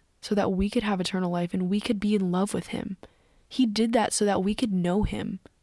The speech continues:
He fully knows us and he knows, he died knowing that you might never love him,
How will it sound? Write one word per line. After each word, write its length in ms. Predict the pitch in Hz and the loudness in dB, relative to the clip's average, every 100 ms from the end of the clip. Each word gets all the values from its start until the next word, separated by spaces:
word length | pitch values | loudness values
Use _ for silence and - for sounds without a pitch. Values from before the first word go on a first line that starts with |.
| _ _ | _ _
He 180 | - 247 | -2 -2
fully 380 | - 226 226 233 | 0 0 2 2
knows 260 | 202 190 | 2 2
us 240 | 185 185 196 | 2 0 0
and 100 | 190 | 0
he 100 | 208 | 2
knows, 440 | 190 196 208 180 | 2 2 2 2
he 120 | 220 | 0
died 360 | 196 202 247 214 | 2 4 4 4
knowing 340 | 196 214 185 | 4 4 4
that 80 | 170 | 2
you 200 | 175 202 | 0 2
might 220 | 196 208 | 2 2
never 220 | 190 190 | 0 0
love 220 | 180 175 175 | 0 0 0
him, 260 | 175 170 | -2 -2